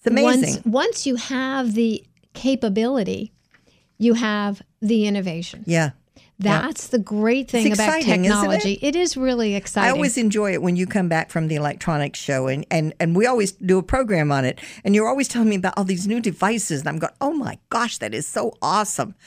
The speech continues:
Speaker 1: You know, and I remember one time you were talking about the smart watches before they ever got to the market. You and I discussed them
Speaker 2: Yeah.
Speaker 1: on the air.
Speaker 2: Right.
Speaker 1: And I thought, "Oh, you know, this is just so cool."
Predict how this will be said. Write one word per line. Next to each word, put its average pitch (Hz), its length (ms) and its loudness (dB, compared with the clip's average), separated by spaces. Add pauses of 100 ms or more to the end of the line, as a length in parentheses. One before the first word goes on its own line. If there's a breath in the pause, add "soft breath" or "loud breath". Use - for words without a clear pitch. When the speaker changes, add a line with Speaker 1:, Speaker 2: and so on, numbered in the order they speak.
(200 loud breath)
Speaker 1:
You 196 140 0
know, 180 260 2
and 180 220 -2
I 104 140 0
remember 175 420 0
one 185 240 0
time 185 180 2
you 196 120 0
were 226 100 -2
talking 196 240 -2
about 170 180 -2
the - 60 -14
smart 196 400 -2
watches 190 400 -2
before 160 280 -4
they 151 200 0
ever 185 200 0
got 214 280 -4
to 214 80 -10
the 220 80 -4
market. 254 460 -4 (260 soft breath)
You 185 180 4
and 214 80 2
I 233 140 0
discussed 226 500 -4
them 165 160 -4
Speaker 2:
Yeah. 185 140 4
Speaker 1:
on 190 80 0
the 202 160 -2
air. 226 400 -2 (120)
Speaker 2:
Right. 214 300 -2
Speaker 1:
And 208 480 0
I 185 140 2
thought, - 320 -4
"Oh, 262 260 -6
you 247 160 -4
know, 262 100 -2
this 262 320 -6
is - 300 -10
just - 300 -8
so 226 160 -2
cool." 214 420 -2